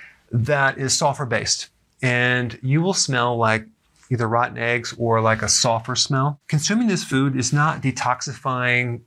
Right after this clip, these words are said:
things from your body. It's basically something in this coming out of you, and it's sulfur-based, okay? It's not dangerous at all. All right,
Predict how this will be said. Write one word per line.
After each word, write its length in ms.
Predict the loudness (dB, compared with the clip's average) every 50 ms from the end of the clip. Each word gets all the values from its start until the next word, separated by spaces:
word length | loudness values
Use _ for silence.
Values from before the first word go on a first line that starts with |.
| _
things 260 | -6 -4 -2 -2 -2 -2
from 140 | -2 -2
your 100 | -2 0
body. 460 | 0 2 2 2 2 2 0 -2 -4 -8 _ -20 -20 -20 -16 -6
It's 160 | -4 -2 -2
basically 800 | 0 0 0 0 0 -2 -4 -6 -4 -2 -2 0 0 0 -2 -6 -12 _ _ _ _ _ -6
something 600 | -2 0 0 0 0 -2 -4 -4 -6 -6 -10 -14 _ -2
in 380 | 0 2 2 2 2 2 0
this 420 | 0 0 0 0 0 0 -2 -4 -4 -8 -10 -4
coming 400 | -2 0 0 0 0 -4 -4 -4
out 240 | -4 -2 -2 0 -2
of 100 | -4 -4
you, 260 | -4 -4 -4 -4 -4
and 100 | -4 -2
it's 160 | -2 0 -2
sulfur-based, 760 | 0 0 0 0 0 -2 -6 -4 -4 -4 -2 -2 -4 -6 -6 -10 _ _ _ _ _ _ _ _ -8
okay? 280 | -8 -4 -2 -2 -2 -2 -6 -14 -20 -20 -14
It's 160 | -10 -4 -2
not 240 | 0 0 0 0 -2
dangerous 400 | -4 -4 -2 -2 -4 -4 -2 0
at 40 |
all. 220 | 0 0 -2 -4 _ _ _ _ -20 -18 -16 -16 -16 -16 -16 -16 -18 -20 -20 _ _
All 100 | 0 2
right, 200 | 2 2 0 -4